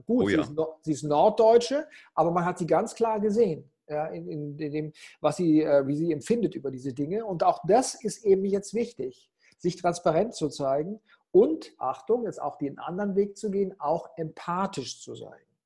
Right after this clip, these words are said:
Speaker 1: Das heißt, sich auch in den anderen einzufühlen. Also, wie geht's dem anderen? Wahnsinnig wichtig. Weil diese Kaffeemaschine, wo wir uns immer getroffen haben, die gibt's gerade nicht auf dem Gang. Du tust nur gerade remote mit den Leuten sprechen. Aber
Speaker 2: Ja.
Speaker 1: sie bleiben weiterhin soziale Wesen. Und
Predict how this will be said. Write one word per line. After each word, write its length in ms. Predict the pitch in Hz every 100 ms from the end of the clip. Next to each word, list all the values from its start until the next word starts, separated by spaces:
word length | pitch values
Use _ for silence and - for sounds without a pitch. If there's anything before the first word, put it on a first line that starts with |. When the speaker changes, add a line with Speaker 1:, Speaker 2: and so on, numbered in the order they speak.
| _ _ _ _
Speaker 1:
Das 140 | - -
heißt, 180 | 156
sich 140 | 156 -
auch 80 | 143
in 60 |
den 120 | 147
anderen 260 | 147 160 156
einzufühlen. 880 | - 165 214 - 143 - - 156 _ _ -
Also, 400 | 127 131 131 - _ _ _ -
wie 160 | 160
geht's 260 | 151 226 -
dem 180 | 160 160
anderen? 380 | 139 131 131 127
Wahnsinnig 420 | 143 202 214 196
wichtig. 420 | 233 - 127 _ _ _ _
Weil 200 | 143 156
diese 200 | 156 147 156
Kaffeemaschine, 720 | 190 208 240 175 151 180 180
wo 80 | 170
wir 120 | 170
uns 140 | 170 160
immer 100 | 156
getroffen 400 | 151 160 165 165
haben, 140 | 147
die 100 | 143
gibt's 240 | 143 240 -
gerade 300 | 147 135 147
nicht 140 | 139
auf 100 | 131
dem 80 | 139
Gang. 240 | 135 123 - _ _ _ _ _ _ _ _ _ _
Du 80 | 131
tust 220 | 165 180
nur 120 | 208
gerade 240 | 226 214
remote 380 | 185 208 214 254
mit 80 | 185
den 100 | 151
Leuten 280 | 135 135 147
sprechen. 460 | - - - - _ _ _
Aber 180 | - 180
Speaker 2:
Ja. 40 | 151
Speaker 1:
sie 120 | 165
bleiben 340 | 170 170 175
weiterhin 340 | 156 190 190 180
soziale 480 | 175 196 170 170
Wesen. 420 | 180 226 160 123 120
Und 260 | 139 143